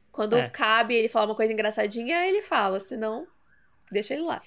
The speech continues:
Speaker 1: E voltando um pouquinho na questão do documentário, eu queria só complementar, que eu tinha anotado aqui na, na pauta e eu esqueci de falar, que é, é uma parada que a gente já tinha falado, né, que, ah, o livro tem um senso de humor, né, porque as pessoas têm perspectivas diferentes das situações, e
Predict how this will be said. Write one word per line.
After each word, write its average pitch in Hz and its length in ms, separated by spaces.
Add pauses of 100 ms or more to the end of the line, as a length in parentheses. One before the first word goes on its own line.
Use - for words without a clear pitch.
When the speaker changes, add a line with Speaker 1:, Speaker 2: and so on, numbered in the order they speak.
(120)
Speaker 1:
E 247 120
voltando 262 280
um 254 40
pouquinho 262 280
na 240 60
questão 233 280
do 220 60
documentário, 214 560
eu - 20
queria 233 180
só 233 160
complementar, 214 520
que - 120
eu 190 220
tinha - 160
anotado 190 360
aqui 185 200
na, 180 240
na 175 140
pauta 180 260
e - 20
eu 196 40
esqueci 202 260
de - 80
falar, 196 340 (420)
que - 100
é, 214 260
é 214 100
uma 214 120
parada 214 240
que 240 60
a 220 40
gente 226 120
já - 60
tinha 254 120
falado, 247 440
né, 214 160
que, 208 420 (360)
ah, 202 280
o 220 80
livro 240 240
tem 262 160
um 269 100
senso 254 260
de 240 80
humor, 269 380
né, 240 140
porque 233 200
as 240 60
pessoas 233 600
têm 226 300 (160)
perspectivas 220 600
diferentes 226 640
das 208 120
situações, 233 800
e 190 260